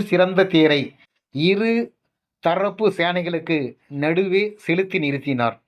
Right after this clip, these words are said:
இந்த செய்யுளில் அர்ஜுனன் குடகேசன் என்று அழைக்கப்படுகிறான். குடகா என்றால்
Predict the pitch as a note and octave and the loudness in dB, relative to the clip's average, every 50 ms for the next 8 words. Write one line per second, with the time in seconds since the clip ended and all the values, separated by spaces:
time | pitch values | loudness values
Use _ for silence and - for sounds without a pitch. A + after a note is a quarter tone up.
0 | _ _ _ _ _ _ _ _ _ _ _ _ - E3+ F#3+ G3+ F#3 G3 F3 - | _ _ _ _ _ _ _ _ _ _ _ _ -4 -2 -2 0 2 0 0 0
1 | F3+ F#3+ G3+ G#3+ A3 G#3+ A3 G3 D3+ A2+ - _ _ _ _ _ _ _ _ - | 0 -2 0 0 2 2 0 0 -2 -6 -10 _ _ _ _ _ _ _ _ -6
2 | E3 E3 F3 D#3+ E3+ G3 G#3+ G3+ G3+ F#3+ D#3+ - - _ _ _ _ _ _ _ | -4 -4 -4 -4 -2 0 0 0 0 -2 -4 -8 -12 _ _ _ _ _ _ _
3 | _ - E3 F3+ G#3 G#3+ G#3 - G3 G3+ G3 F3+ G3 F#3 F3+ F3+ E3+ D#3+ D#3+ F#3 | _ -2 0 2 2 0 0 0 0 0 0 2 0 0 0 0 -2 -2 0 0
4 | G3 E3+ C#3 B2 - - D3+ D#3+ E3 D#3 E3 D#3 D#3+ C#3+ C#3 B2+ B2+ B2 A#2+ A2+ | 2 2 0 -2 -2 -2 -2 -2 0 0 -2 -2 -2 -2 -2 0 0 0 0 -2
5 | A2 - - _ _ _ _ _ _ _ - D#3 D#3+ F#3 F#3+ F#3 F3 F3+ F3 F3+ | -4 -8 -18 _ _ _ _ _ _ _ 0 2 4 4 2 2 2 0 0 2
6 | E3+ D3+ - - - C#3 C#3+ C#3+ D3 C#3+ D3 D#3 E3 F3+ F#3+ | 0 0 -4 -6 -4 -2 -2 -2 -2 0 0 2 2 2 0